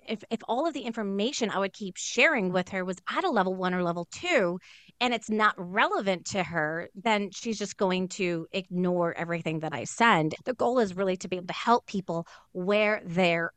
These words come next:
at. Once I know where they're at, I can begin doing that, and I can give them specific advice for the level that they're at. I can give them specific advice for the feelings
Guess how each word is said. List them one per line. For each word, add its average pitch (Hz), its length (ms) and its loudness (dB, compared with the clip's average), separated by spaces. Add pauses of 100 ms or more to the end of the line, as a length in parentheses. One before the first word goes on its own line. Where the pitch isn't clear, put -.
at. 160 340 0
Once 196 360 -2
I 196 200 0
know 190 180 0
where 175 260 -2
they're 170 280 -4
at, 175 360 -2
I 185 100 0
can 196 100 -6
begin 175 260 0
doing 180 340 -2
that, 151 240 -2
and 190 120 -4
I 190 80 -2
can 202 160 -6
give 185 220 -4
them 175 160 -2
specific - 720 -4
advice 160 520 0 (420)
for 240 240 4
the 220 100 0
level 170 300 0
that 160 160 -2
they're 151 220 -6
at. 139 280 -4
I 185 80 -4
can 196 140 -6
give 202 120 -2
them 202 120 -2
specific 240 460 -6
advice 170 440 0
for 180 240 0 (240)
the 233 80 -4
feelings 254 640 -4